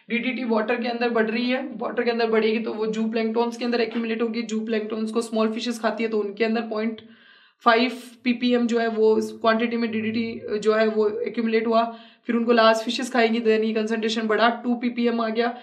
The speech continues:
then उनको फि-, अ, जो eating fish को खाने वाली जो birds जब उनको खाएंगी तो उनके अंदर कितना हो गया, ट्वेंटी फ़ाइव पीपीएम हो गया ना। प-, तो ये देखो ये जो quantity जो है डीडीटी की वो क्या होती जा रही है, Food chain के अंदर अगर आप देखोगे तो बढ़ती जा रही है,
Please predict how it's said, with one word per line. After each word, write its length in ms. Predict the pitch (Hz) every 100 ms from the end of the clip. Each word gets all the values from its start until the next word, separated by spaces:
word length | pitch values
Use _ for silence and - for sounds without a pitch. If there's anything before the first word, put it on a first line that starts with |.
| - -
then 180 | 208 226
उनको 200 | 233 233
फि-, 320 | 240 269 254
अ, 140 | 220 214
जो 200 | 214 214
eating 580 | - 226 220 240 233 -
fish 220 | 254 247
को 280 | - 240 226
खाने 240 | 214 214
वाली 140 | 220
जो 120 | 220 214
birds 280 | 220 220
जब 120 | 226 220
उनको 180 | 220
खाएंगी 260 | 220 214 220
तो 100 | 220
उनके 180 | 208 220
अंदर 160 | 220
कितना 240 | 226 220 247
हो 100 | 247
गया, 100 | 220
ट्वेंटी 380 | 202 202 208 220
फ़ाइव 240 | 220 220
पीपीएम 480 | - 214 214 196 185
हो 140 | 190
गया 160 | 196 190
ना। 220 | 294 - - - - _ -
प-, 360 | - - 202 226
तो 100 | 233
ये 260 | 226 226 240
देखो 260 | 226 233
ये 260 | 233 226 226
जो 240 | 226 226
quantity 400 | 226 214 220 226
जो 240 | 240 233 226
है 180 | 208
डीडीटी 400 | 202 214 214 226
की 100 | 220
वो 200 | 233 220
क्या 120 | 226 240
होती 240 | 233 226
जा 120 | 214
रही 160 | 196 208
है, 80 | 220
Food 220 | 220 214
chain 260 | - 220
के 60 | 220
अंदर 140 | 214
अगर 180 | 208 208
आप 100 | 202
देखोगे 380 | 196 202 226 240
तो 80 | 247
बढ़ती 360 | 220 196 214
जा 140 | 208 190
रही 180 | 180 185
है, 400 | 175 - -